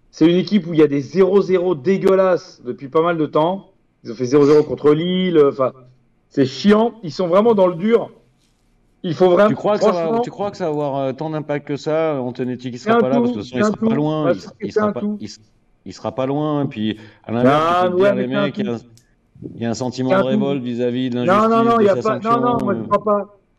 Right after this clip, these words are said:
Speaker 1: Il y a pas de sentiment de révolte, j'y crois pas une seconde. Moi, je crois que c'est une équipe qui est dans le dur. C'est une équipe, euh, euh, qui, qui, qui est dans le doute.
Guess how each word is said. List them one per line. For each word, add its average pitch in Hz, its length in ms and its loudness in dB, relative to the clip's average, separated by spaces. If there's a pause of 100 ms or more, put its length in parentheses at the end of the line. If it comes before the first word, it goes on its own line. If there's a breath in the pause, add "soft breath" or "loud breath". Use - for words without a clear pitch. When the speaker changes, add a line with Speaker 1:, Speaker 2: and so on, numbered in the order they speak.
(220)
Speaker 1:
Il - 40 -2
y 165 40 6
a 175 60 4
pas 226 140 4
de 214 60 0
sentiment 208 380 0
de 190 60 2
révolte, 196 300 4
j'y 175 80 -10
crois 175 180 0
pas 202 140 0
une 190 80 -4
seconde. 185 380 0
Moi, 165 100 2
je 160 80 -2
crois 190 220 0
que - 60 -12
c'est 170 100 2
une 160 100 -2
équipe 170 260 -6
qui 151 100 2
est 147 40 6
dans 160 160 4
le 160 100 -2
dur. 170 480 0 (380 soft breath)
C'est 170 180 0
une 180 100 0
équipe, 190 420 -2
euh, 180 560 8 (800)
euh, 160 680 6
qui, 147 160 -20
qui, - 220 -20
qui 185 140 -8
est 170 80 0
dans 175 120 4
le 170 80 2
doute. 190 460 -2